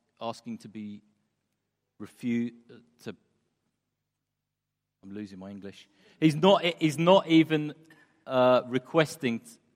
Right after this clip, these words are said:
to say to the master, "Can I be excused from the banquet?" He's just come out and said,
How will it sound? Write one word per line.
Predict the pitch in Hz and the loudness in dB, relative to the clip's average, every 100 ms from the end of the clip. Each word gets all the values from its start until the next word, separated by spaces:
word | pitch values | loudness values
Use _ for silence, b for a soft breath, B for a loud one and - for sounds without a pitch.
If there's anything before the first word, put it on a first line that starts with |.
| _ _ _ | _ _ _
to | 117 | -14
say | - 127 127 | -2 0 0
to | 127 | -6
the | 113 | -6
master, | 117 135 139 - 110 101 - _ _ _ _ _ | -6 -6 -8 -14 -14 -14 -16 _ _ _ _ _
"Can | - 127 | -14 -10
I | 123 | -10
be | 117 120 110 | -8 -6 -8
excused | - - 123 117 92 - _ _ _ _ _ _ _ _ | -12 -18 -14 -14 -16 -20 _ _ _ _ _ _ _ _
from | - 107 | -16 -14
the | 104 | -8
banquet?" | 123 131 - 95 - _ _ | -8 -8 -14 -20 -20 _ _
He's | - | -20
just | 110 139 - | -18 -18 -14
come | 120 | -10
out | 113 | -10
and | 92 | -10
said, | - 110 95 | -12 -12 -12